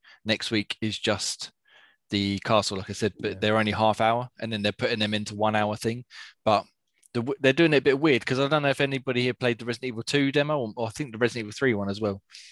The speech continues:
Speaker 1: um, where they only give you half hour and you can't play any. It's not like it's a half hour demo you can play over and over again. You only get half an hour to play it, and that's
Speaker 2: Yeah, it's
Speaker 1: it.
Speaker 2: time limited, isn't it? They
Speaker 1: Yeah.
Speaker 2: literally, if you let it sit idle for twenty-five minutes, you've lost twenty-five
Speaker 1: Yeah.
Speaker 2: minutes, haven't you?
Speaker 1: Yeah.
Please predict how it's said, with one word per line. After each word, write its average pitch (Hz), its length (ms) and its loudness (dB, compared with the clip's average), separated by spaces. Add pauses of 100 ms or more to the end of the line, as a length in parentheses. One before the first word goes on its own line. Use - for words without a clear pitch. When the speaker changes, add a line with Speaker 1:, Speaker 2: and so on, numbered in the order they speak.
(180)
Speaker 1:
um, 101 220 -2
where 110 100 2
they 117 120 6
only 123 180 2
give 107 240 -2
you 107 300 -4 (540)
half 113 240 4
hour 107 340 0 (160)
and 107 200 -8
you 110 100 -4
can't 117 280 2
play 117 200 2
any. 120 140 -2
It's 123 200 -4
not 127 140 0
like 120 180 0
it's 117 80 0
a 113 60 0
half 117 240 0
hour 107 160 2
demo 107 240 -6
you 101 160 -12
can 110 120 -12
play 107 220 0
over 101 220 0
and 110 80 -2
over 101 180 -2
again. 95 280 -10 (280)
You 107 220 -6
only 110 260 -2
get 107 160 2
half 110 240 -2
an 113 80 -2
hour 113 140 0
to 107 100 -10
play 120 220 2
it, 135 100 -6 (180)
and 95 100 -10
that's 110 160 0
Speaker 2:
Yeah, 120 60 4
it's 131 80 -2
Speaker 1:
it. - 40 -20
Speaker 2:
time 120 260 0
limited, 120 380 -4
isn't 110 180 -6
it? - 160 -8
They 107 140 -6
Speaker 1:
Yeah. 107 100 0
Speaker 2:
literally, 110 380 -8
if - 100 -14
you 123 120 -4
let 117 180 -4
it 113 180 -8
sit 113 220 -8
idle 107 340 -2
for 104 180 -6
twenty-five 107 480 -4
minutes, 107 280 -8
you've 104 180 -8
lost - 480 -10
twenty-five 107 420 -2
Speaker 1:
Yeah. 104 40 -6
Speaker 2:
minutes, 107 260 -8
haven't 107 200 -8
you? 104 140 -8 (340)
Speaker 1:
Yeah. 101 180 -2